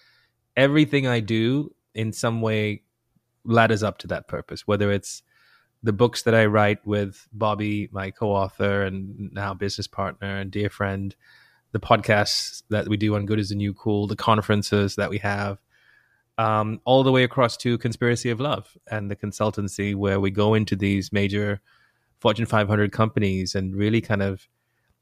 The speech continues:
try and unlock purpose in them to make them forces for good.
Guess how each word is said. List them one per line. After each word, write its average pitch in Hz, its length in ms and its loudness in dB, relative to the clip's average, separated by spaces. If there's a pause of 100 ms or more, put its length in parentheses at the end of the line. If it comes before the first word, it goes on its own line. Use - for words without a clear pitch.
(100)
try 123 180 4
and 120 140 2
unlock 113 500 2
purpose 107 380 -2
in 110 260 -2
them 87 360 -6
to - 80 -8
make 98 240 -4
them 95 120 -4
forces 90 380 -6
for - 120 -6
good. 85 280 -6